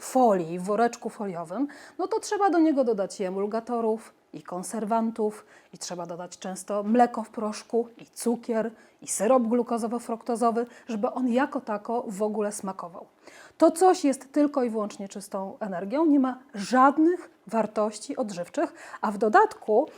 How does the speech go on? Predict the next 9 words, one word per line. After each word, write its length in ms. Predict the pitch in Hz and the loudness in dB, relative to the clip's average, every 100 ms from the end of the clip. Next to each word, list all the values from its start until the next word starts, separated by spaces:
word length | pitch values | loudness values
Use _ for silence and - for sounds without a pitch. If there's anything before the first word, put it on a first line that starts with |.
| - | -6
jeśli 520 | 233 311 415 - 262 | 4 6 6 2 0
wyobrazimy 680 | 254 269 254 285 262 392 370 | 4 6 6 4 4 4 2
sobie, 480 | - 311 226 175 - - - - 220 | 4 6 4 2 -16 -20 -20 -12 -6
że 340 | 226 294 226 - - _ | 4 6 6 2 -14 _
ciepła 500 | - 330 349 302 302 | 6 6 8 8 8
woda, 400 | 254 277 202 156 | 8 6 4 -2
taka 280 | 233 - 277 | -6 0 0
z 120 | 277 | 0
kranu, 400 | - 294 247 165 | 6 8 8 4